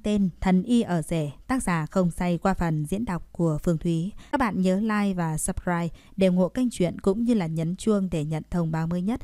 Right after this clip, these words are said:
về các bộ truyện hay được phát đều đặn trên audio Trọn Bộ Truyện Ngôn Tình các ngày trong tuần. Nếu các bạn yêu thích giọng đọc của Phương Thúy cũng như yêu thích các bộ truyện do Phương Thúy diễn đọc,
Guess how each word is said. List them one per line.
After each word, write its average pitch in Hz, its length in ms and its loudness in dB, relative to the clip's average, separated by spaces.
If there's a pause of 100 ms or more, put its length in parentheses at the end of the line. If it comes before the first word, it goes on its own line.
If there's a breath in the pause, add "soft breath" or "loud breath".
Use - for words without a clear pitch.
(300 loud breath)
về 185 140 4
các 254 140 -2
bộ 190 140 4
truyện 175 240 0
hay 208 200 0
được 175 200 -2
phát 262 240 -4
đều 180 200 4
đặn 156 200 -2 (140)
trên 185 260 0
audio 175 440 4
Trọn 165 220 0
Bộ 160 200 0
Truyện 175 220 -2
Ngôn 175 120 2
Tình 160 240 -2
các 247 180 -6
ngày 180 100 -2
trong 175 180 -2
tuần. 156 220 0 (380 soft breath)
Nếu 196 120 6
các 285 140 -2
bạn 233 160 -2
yêu 190 120 2
thích - 260 -4
giọng 165 160 -2
đọc 160 160 -4
của 165 100 2
Phương 175 220 0
Thúy 175 280 0
cũng 196 160 -2
như 185 140 2
yêu 175 180 2
thích 262 200 -2
các 269 120 -2
bộ 185 140 4
truyện 165 300 0
do 165 200 0
Phương 160 200 0
Thúy 160 200 0
diễn 190 240 -2
đọc, 170 180 -2